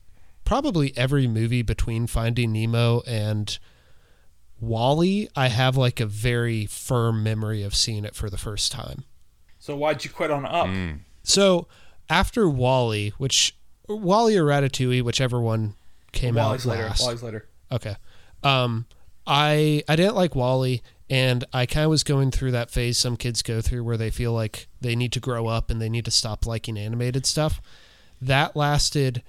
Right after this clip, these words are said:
Speaker 1: exactly the year that Up came out, because then when Toy Story three came out, I saw older people, like, older kids and teenagers,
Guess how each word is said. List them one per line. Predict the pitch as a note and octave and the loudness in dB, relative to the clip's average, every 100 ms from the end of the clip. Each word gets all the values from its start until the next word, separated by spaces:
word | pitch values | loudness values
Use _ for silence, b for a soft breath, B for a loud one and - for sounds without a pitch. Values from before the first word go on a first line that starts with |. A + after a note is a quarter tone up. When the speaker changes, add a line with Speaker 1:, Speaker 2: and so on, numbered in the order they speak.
| b b - - | b b -20 -6
Speaker 1:
exactly | C3+ A#2+ B2 B2 D#3+ C#3+ | -4 -2 0 0 2 2
the | C#3 | 2
year | C3 C#3 | 2 2
that | B2+ A#2+ | 2 0
Up | A#2+ A#2 - | -2 -2 -4
came | A#2+ G#2+ | -4 -4
out, | G2+ A#2+ - b b b | -4 -6 -10 b b b
because | C3+ C#3 B2+ | 0 0 2
then | C#3+ C#3+ C#3+ | 4 4 2
when | B2+ | 2
Toy | C3 C3 | 2 2
Story | - A#2 A2+ | 0 0 -4
three | - B3+ | 0 0
came | A3+ D3+ B2 | 2 2 2
out, | A#2 A#2+ | 0 0
I | B2 | 0
saw | - A#2+ - | 0 0 0
older | E3+ G3 F#3+ D3 | 2 2 4 2
people, | - A#2+ G#2+ A2 G2+ b b b - | 2 -2 -6 -6 -6 b b b -6
like, | B2 C#3 | -2 2
older | F3+ D3+ B2+ | 2 4 0
kids | - A2+ G#2 G#2 A#2+ | 0 -4 -2 -4 -4
and | A2 | -4
teenagers, | B2 A2+ G#2+ G#2+ G#2 | -2 -2 -2 -4 -6